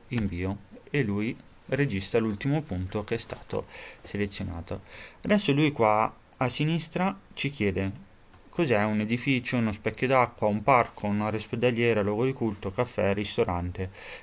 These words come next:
Noi adesso mettiamo area, perché,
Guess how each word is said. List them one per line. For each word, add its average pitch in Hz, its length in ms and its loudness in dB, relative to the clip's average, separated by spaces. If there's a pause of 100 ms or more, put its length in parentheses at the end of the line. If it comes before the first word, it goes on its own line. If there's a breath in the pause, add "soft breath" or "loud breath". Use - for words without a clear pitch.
Noi 190 360 4 (440)
adesso 160 340 4
mettiamo 110 500 2
area, 101 300 0 (1300)
perché, 101 480 2